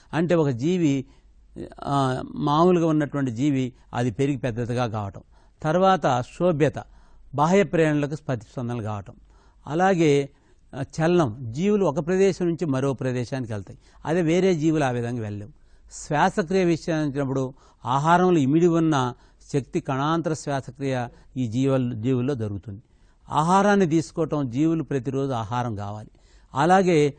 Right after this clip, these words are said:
మరి నిర్జీవులకు ఆహారం అవసరం లేదు. అలాగే జీవుల్లో విసర్జన క్రియ జరుగుతుంది, తీసుకున్న ఆహారాన్ని విసర్జించే క్రమం జరుగుతుంది. అదే నిర్జీవుల్లో విసర్జించే క్రియ జరగటం లేదు. అలాగే ప్రత్యుత్పత్తి వ్యవస్థ, జీవులు తనలాంటి సంతతిని భూమి మీద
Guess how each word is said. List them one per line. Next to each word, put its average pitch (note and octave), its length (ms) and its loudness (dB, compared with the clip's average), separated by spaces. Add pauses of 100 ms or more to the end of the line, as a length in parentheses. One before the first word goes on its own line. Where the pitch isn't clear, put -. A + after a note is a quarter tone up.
(140)
మరి D3 200 0
నిర్జీవులకు D#3 540 2 (120)
ఆహారం A#2 360 -2
అవసరం G#2+ 420 -8
లేదు. G2+ 180 -12 (360)
అలాగే F#3+ 340 4
జీవుల్లో D#3 720 2 (220)
విసర్జన F3+ 500 2
క్రియ D3+ 260 2
జరుగుతుంది, A#2+ 360 -2
తీసుకున్న F3+ 400 -2
ఆహారాన్ని D3+ 480 -2
విసర్జించే C#3 560 -4
క్రమం A#2 320 -4
జరుగుతుంది. G#2+ 340 -8 (400)
అదే D3+ 200 0
నిర్జీవుల్లో D3 600 4
విసర్జించే D3 600 -2
క్రియ C3 640 -8 (320)
జరగటం A2+ 500 -4
లేదు. G2+ 200 -8 (360)
అలాగే F3 180 2
ప్రత్యుత్పత్తి D#3 800 -2
వ్యవస్థ, A2 280 -8
జీవులు C#3 760 0 (420)
తనలాంటి F#3 540 2
సంతతిని E3 520 -2
భూమి C#3+ 320 -2
మీద C3+ 400 -2